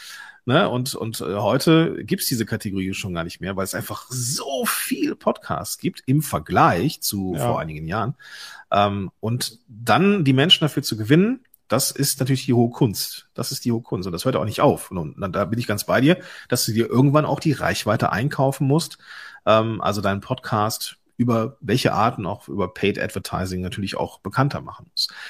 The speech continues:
Speaker 1: Und da kommt aber die, die Podcast-Szene auch wieder ins, äh, zum Tragen. Ähm, was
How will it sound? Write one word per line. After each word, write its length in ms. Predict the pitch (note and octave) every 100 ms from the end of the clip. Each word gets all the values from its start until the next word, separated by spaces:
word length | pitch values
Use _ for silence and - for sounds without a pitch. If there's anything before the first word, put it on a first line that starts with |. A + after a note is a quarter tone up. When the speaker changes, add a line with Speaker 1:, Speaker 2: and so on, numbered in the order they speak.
| - -
Speaker 1:
Und 200 | A2+ G#2+
da 160 | A#2+
kommt 320 | C3+ - A#3 F3+
aber 240 | F3 E3
die, 320 | C3+ C#3 C#3
die 140 | B2 B2+
Podcast-Szene 1400 | - C3 - C3+ A#2+ A#2+ - - - - - D3 G3+ B2
auch 200 | A2 G#2+
wieder 200 | G2 C#2
ins, 380 | F2+ - -
äh, 200 | - F2+
zum 220 | F2+ F#2 F2
Tragen. 520 | - - D#2 A#2 F#3+ - - - - -
Ähm, 500 | A2 G#2+ G#2+ G#2+ - _ _
was 560 | F#2+ - - - -